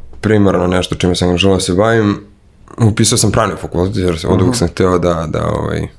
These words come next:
Speaker 1: da se bavim advokaturom. Međutim, ubrzo sam skapirao da, da to nije nešto što ja mogu da iznesem, taj, taj način učenja, ovaj, više sam uvek bio okrenut ka nekom logi-,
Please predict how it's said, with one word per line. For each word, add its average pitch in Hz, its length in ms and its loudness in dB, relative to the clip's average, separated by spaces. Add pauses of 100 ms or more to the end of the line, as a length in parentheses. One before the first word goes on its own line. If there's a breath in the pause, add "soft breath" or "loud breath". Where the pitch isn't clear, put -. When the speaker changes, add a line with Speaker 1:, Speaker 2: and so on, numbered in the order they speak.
(520)
Speaker 1:
da 98 80 -4
se - 120 -2
bavim 95 220 2
advokaturom. 123 480 0 (580 loud breath)
Međutim, 104 320 4
ubrzo 98 180 2
sam 95 120 -2
skapirao 104 600 2
da, 98 220 2
da 98 180 2
to 95 280 0
nije 95 420 2
nešto 92 380 -2
što - 200 -2
ja 92 120 0
mogu 90 420 0
da 82 100 -2
iznesem, 90 640 0
taj, 82 320 -4 (180)
taj 98 180 0
način 92 380 0
učenja, 90 520 0
ovaj, 87 560 -4 (480 loud breath)
više 95 180 2
sam 98 140 2
uvek 95 140 2
bio 98 180 2
okrenut 92 280 0
ka 98 100 -2
nekom 90 400 0 (160)
logi-, 92 380 2